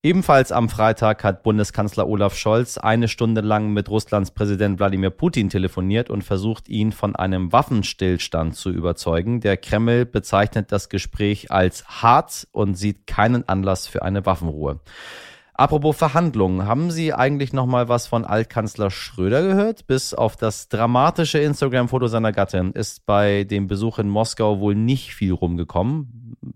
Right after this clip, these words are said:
Sagt man so, weiß ich nicht. So eine kleine Hypothese von mir jetzt hier an dieser Stelle.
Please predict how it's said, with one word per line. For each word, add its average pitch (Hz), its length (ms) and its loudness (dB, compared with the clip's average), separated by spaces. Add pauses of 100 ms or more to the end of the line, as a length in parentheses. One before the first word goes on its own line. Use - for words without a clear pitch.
(200)
Sagt - 460 2
man 85 220 0
so, 92 240 -2
weiß 92 160 0
ich 78 120 -8
nicht. 76 140 -8
So - 80 -10
eine 87 100 -4
kleine 90 260 -2
Hypothese 90 460 -2
von 80 160 -4
mir 80 140 -2
jetzt 78 200 -6
hier 78 100 -6
an 80 60 -4
dieser 78 180 -6
Stelle. 90 320 -2